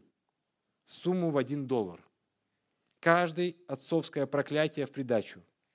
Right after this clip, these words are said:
Пусть жизнь каждой из них будет наполнена бедами, несчастьями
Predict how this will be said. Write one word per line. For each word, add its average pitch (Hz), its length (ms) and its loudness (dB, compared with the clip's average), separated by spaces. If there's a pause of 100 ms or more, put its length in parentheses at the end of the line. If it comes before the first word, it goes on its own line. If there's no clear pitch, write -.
(640)
Пусть 175 180 0
жизнь 170 300 -2
каждой 151 400 4
из 135 100 -4
них 165 180 -2
будет 139 300 -2
наполнена 143 540 -4
бедами, 117 560 0 (500)
несчастьями 123 880 -2